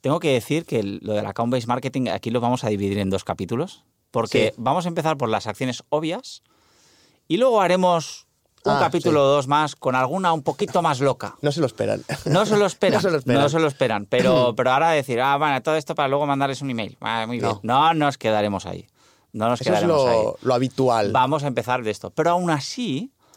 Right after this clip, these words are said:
Speaker 1: lo habitual, primero tienes que enfocarte bien hacia dónde vas.
Speaker 2: Mm.
Speaker 1: Y ahora, una parte muy importante. "Ah, muy bien, les habéis mandado un email, sois unos genios". Vale, no, no, no, espérate. ¿Este email cómo lo hemos enfocado? ¿Qué hemos preparado antes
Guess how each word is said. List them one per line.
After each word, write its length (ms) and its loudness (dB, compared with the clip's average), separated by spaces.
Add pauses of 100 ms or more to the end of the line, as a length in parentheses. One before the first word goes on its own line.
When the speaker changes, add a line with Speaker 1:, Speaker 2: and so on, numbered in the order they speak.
(200)
Speaker 1:
lo 220 2
habitual, 500 0
primero 340 -2
tienes 300 -6
que 340 -4
enfocarte 640 -4
bien 160 -2
hacia 240 -8
dónde 180 -8
vas. 380 -4
Speaker 2:
Mm. 200 -10 (280)
Speaker 1:
Y 140 -2
ahora, 340 0
una 220 -10
parte 260 -4
muy 120 -2
importante. 420 -2
"Ah, 200 2
muy 140 0
bien, 160 0
les 160 0
habéis 160 0
mandado 240 0
un 80 0
email, 220 0
sois 180 -4
unos 160 -4
genios". 340 -8
Vale, 180 -10
no, 160 -10
no, 120 -8
no, 160 -6
espérate. 460 -12 (1200)
¿Este 220 -14
email 200 -6
cómo 260 -6
lo 80 -2
hemos 180 -6
enfocado? 600 -8 (120)
¿Qué 100 -2
hemos 260 -4
preparado 680 0
antes 640 -4